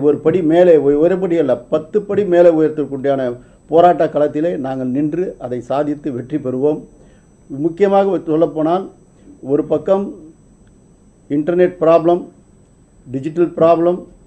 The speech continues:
இப்படி இருக்கக்கூடிய சூழ்நிலையில் ஸ்டோரி ரைட்ஸ் என்பது இன்னைக்கு கதைவசன கர்த்தாக்கும் தயாரி-, தயாரிப்பாளருக்கு மிகப்பெரிய பிரச்சனையை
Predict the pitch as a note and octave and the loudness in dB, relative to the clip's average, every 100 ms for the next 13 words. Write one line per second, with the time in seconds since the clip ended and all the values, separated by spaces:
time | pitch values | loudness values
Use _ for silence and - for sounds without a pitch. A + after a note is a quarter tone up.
0 | _ _ _ _ _ - D3+ G3+ G#3+ G3+ | _ _ _ _ _ -8 -8 0 2 2
1 | G3 F#3+ E3+ E3+ E3+ D#3 F3 F3 E3+ G3 | 2 0 0 0 0 0 2 2 2 0
2 | - - _ _ _ _ - G3+ A3+ A#3+ | -4 -16 _ _ _ _ -2 6 8 8
3 | G#3+ G3+ G3 F#3 F3 F3+ F#3 F3 D#3+ G#3+ | 6 2 0 -2 0 0 2 2 2 0
4 | A3 - - _ _ - D3 E3 F3+ F3+ | -2 -6 -20 _ _ 0 4 4 4 2
5 | D#3+ D3+ D3 E3 D#3 F3 F3+ - _ _ | 0 0 0 2 0 -2 -6 -10 _ _
6 | _ _ _ _ _ _ _ _ _ _ | _ _ _ _ _ _ _ _ _ _
7 | _ D3 E3+ F#3+ F3+ - D#3+ F#3 F#3 F#3 | _ 4 6 6 2 0 4 4 4 2
8 | F3 E3+ E3 F3 G#3 D3+ C#3 F3+ - G3+ | 4 4 4 0 0 0 -2 -4 0 -2
9 | G#3 A3 G#3+ F#3+ E3+ D#3+ D3 C#3 C3 - | 0 4 4 4 4 4 2 0 -2 -6
10 | - E3+ G3+ F#3+ | -6 -4 -2 -2